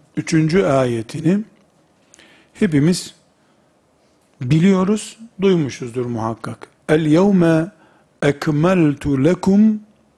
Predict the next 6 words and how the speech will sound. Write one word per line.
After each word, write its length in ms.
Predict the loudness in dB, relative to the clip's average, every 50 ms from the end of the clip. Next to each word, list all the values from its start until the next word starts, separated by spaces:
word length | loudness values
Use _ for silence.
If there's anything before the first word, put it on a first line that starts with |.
| _ _ -18 -10 -6
dinekum." 880 | -4 -2 0 0 -2 -2 -2 -2 -4 -4 -4 -4 -6 -6 -4 -6 -8 -12 -16 -20 _ _ _ _ _ _ _ _ _ _ _ _ _ _
"Size 460 | -18 -12 -10 -8 -2 0 -2 0 0
bugün 420 | -2 -2 0 0 -2 -2 -4 -6 -10 -14 _ _ _ _ _ _ -20 _ _ _ _ _ _ _ _ _ _ _ -6
dininizi 920 | -2 0 0 2 2 0 0 0 -2 -2 -2 -2 0 0 0 0 -2 -6 -12 _ _ _ _ _ _ _ _ _ _ _ _
tamamladım," 920 | -4 -2 -2 0 0 0 -2 -2 -4 -6 -6 -6 -4 -4 -4 -4 -4 -6 -8 -14 _ _ _ _ _ _ _ _ _ _ _ _ _ _ _ _
diyor 280 | 0 2 2 2 2 0